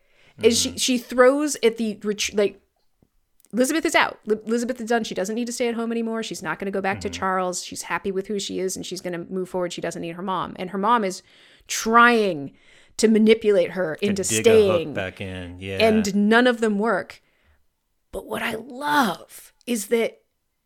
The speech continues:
Speaker 1: you don't leave her as the evil monster in this movie.
Speaker 2: Mm-hmm.
Speaker 1: Yes, she has been a part of the problem, and yes, she's not great. But Elizabeth turns around when she says, the last thing she says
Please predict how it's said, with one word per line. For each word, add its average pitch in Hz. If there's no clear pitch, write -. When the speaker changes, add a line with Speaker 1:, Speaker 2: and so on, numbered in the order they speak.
Speaker 1:
you 233
don't 269
leave 240
her 214
as 185
the 196
evil 202
monster 170
in 185
this -
movie. -
Speaker 2:
Mm-hmm. 92
Speaker 1:
Yes, 190
she -
has 185
been 175
a 160
part 147
of -
the -
problem, 220
and 151
yes, 147
she's -
not 147
great. -
But 202
Elizabeth 208
turns 202
around 185
when 190
she 196
says, 175
the 170
last 196
thing 214
she 196
says -